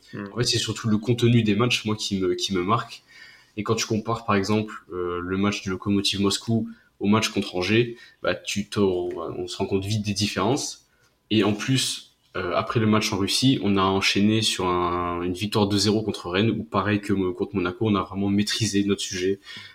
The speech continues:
Speaker 2: euh, de, de A à Z, et on a quasiment laissé rien passer, ce qui, ce qui est très bien.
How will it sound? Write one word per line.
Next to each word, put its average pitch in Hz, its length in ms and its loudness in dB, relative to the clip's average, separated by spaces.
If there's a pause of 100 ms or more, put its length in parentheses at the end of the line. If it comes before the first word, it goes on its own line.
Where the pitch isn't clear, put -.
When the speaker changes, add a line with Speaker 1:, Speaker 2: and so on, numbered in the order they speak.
(180)
Speaker 2:
euh, 90 140 -6
de, 87 540 -4
de 98 160 -4
A 104 140 2
à 95 60 0
Z, 95 80 2 (580)
et - 60 -10
on 92 100 0
a 95 80 2
quasiment 104 380 6
laissé 101 260 4
rien 98 160 2
passer, 101 340 0
ce 104 100 -2
qui, 87 300 -6
ce - 100 -6
qui - 80 0
est - 40 0
très - 200 -4
bien. 92 220 0